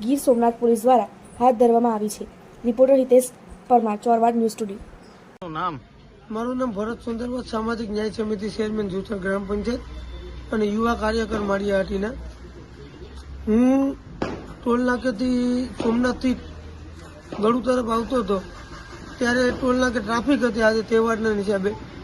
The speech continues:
Speaker 3: એટલે અમે સર્વિસ રોડ ઉપર ગયા. એટલે અમે કીધું કે, "ભાઈ, તમારા ટોલ નાકો જે થાય એ અમે લઈ લો, અમારામાં ફાસ્કેટ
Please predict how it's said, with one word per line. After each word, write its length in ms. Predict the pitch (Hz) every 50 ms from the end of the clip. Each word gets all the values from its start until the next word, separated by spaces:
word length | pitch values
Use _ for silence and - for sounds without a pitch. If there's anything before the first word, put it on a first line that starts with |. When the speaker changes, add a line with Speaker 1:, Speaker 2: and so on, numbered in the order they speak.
| - -
Speaker 3:
એટલે 120 | 277 269 277
અમે 100 | 277 269
સર્વિસ 420 | - - 269 240 262 285 254 208
રોડ 180 | 269 254 254 240
ઉપર 180 | 247 214 233
ગયા. 240 | 220 196 185 214 220 240 - - - - - - - - - - -
એટલે 120 | 285 285 285
અમે 140 | 294 277 302
કીધું 280 | - 311 269 320 302
કે, 100 | 262 277
"ભાઈ, 340 | 254 247 262 254 262 262 262 240 - - - - - - - - - - - - - -
તમારા 680 | 285 277 277 277 277 285 277 277 277 277 269 277 269 262 - - - - - - -
ટોલ 140 | 285 285
નાકો 280 | 277 269 269 254 233 254
જે 140 | 220 254 262
થાય 220 | - 294 285 277
એ 100 | 269 254
અમે 180 | 247 247 247 269
લઈ 160 | 294 330 294
લો, 100 | 285 262
અમારામાં 360 | 247 240 247 247 247 254 247
ફાસ્કેટ 440 | - - 233 226 214 - - 262 247